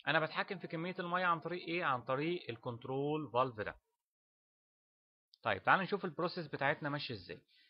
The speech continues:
البروسيس بتاعتنا هلاقي ان انا هركب على الستيم درام دوت ليفل ترانسميتر، جهاز بيقرا لي الليفل جوه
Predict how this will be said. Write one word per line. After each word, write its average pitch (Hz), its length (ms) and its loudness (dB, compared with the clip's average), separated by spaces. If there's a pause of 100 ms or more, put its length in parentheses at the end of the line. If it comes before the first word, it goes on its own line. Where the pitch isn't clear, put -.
(240)
البروسيس 165 360 -2
بتاعتنا 165 540 -2
هلاقي 151 260 4
ان 147 100 2
انا 156 120 2
هركب 135 480 2
على 131 300 8 (180)
الستيم 127 440 0
درام 139 280 4
دوت 156 320 6 (260)
ليفل 139 320 4
ترانسميتر، 113 680 -4
جهاز 131 380 2
بيقرا 120 440 2
لي 131 80 0 (100)
الليفل 120 400 0
جوه 135 400 6